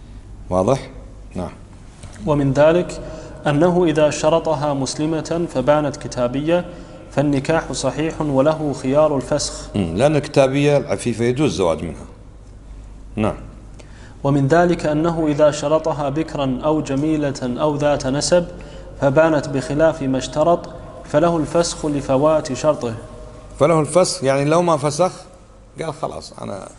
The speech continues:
Speaker 1: اشترط أنها جميلة ووصفوها أنها جميلة، فلما دخل عليها وجدها ليست جميلة"، قال: "يلا، أهم شيء الدين"، وافق عليها، هون العقد صحيح، واضح؟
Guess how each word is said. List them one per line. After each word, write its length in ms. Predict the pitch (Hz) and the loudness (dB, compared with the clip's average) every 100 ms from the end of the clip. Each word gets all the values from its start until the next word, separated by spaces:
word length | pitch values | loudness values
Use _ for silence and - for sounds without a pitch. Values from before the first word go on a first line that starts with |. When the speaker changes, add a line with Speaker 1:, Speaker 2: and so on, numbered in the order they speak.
| - - - - - | -20 -14 -14 -14 -18
Speaker 1:
اشترط 320 | - - 131 117 | -8 -2 -2 -2
أنها 200 | 110 107 | -2 -2
جميلة 420 | 98 120 104 104 | -2 -2 -2 -2
ووصفوها 560 | 107 110 110 120 117 107 | -2 -2 -6 -6 -4 -2
أنها 140 | 98 | -2
جميلة، 360 | 87 85 85 85 - | -4 -6 -8 -10 -6
فلما 300 | 131 117 110 | -2 -2 0
دخل 340 | 110 101 90 | -2 -2 -4
عليها 280 | 85 110 110 | -4 -4 -4
وجدها 360 | 110 104 95 | -4 -4 -4
ليست 240 | 104 107 - | -4 -4 -6
جميلة"، 320 | 78 78 76 - - - | -10 -10 -12 -14 -10 -6
قال: 120 | - | -6
"يلا، 120 | - - - - - - - - | -8 -12 -14 -16 -16 -16 -14 -10
أهم 80 | 104 | -6
شيء 220 | - 95 | -2 -2
الدين"، 280 | 87 95 78 - - - - - - - | -2 -4 -4 -10 -14 -14 -16 -14 -14 0
وافق 380 | - 101 98 85 | 2 2 0 -2
عليها، 300 | 85 78 80 131 | -4 -4 -6 -4
هون 120 | - | -2
العقد 260 | - 143 | -2 -4
صحيح، 420 | - 214 120 - - - - - - - - - - | -4 -4 -4 -6 -10 -12 -12 -14 -14 -14 -14 -14 -4
واضح؟ 320 | 95 98 123 | 0 2 0